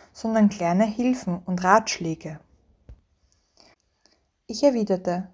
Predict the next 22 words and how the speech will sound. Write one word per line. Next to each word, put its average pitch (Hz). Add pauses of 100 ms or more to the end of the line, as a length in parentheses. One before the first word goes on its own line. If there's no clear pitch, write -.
(120)
„Sie -
gleichen 196
einem 185
Mann, 185
der 196
zum 190
Reiten 185
nur 240
einen 190
Sattel 240
braucht, -
aber 175
kein 190
Pferd. 180 (800)
Sehen 226
Sie, 175 (580)
unsere 262
kleinen 208
Nöte, 196 (120)
Kämpfe 214
und 175
Alltagsfragen 190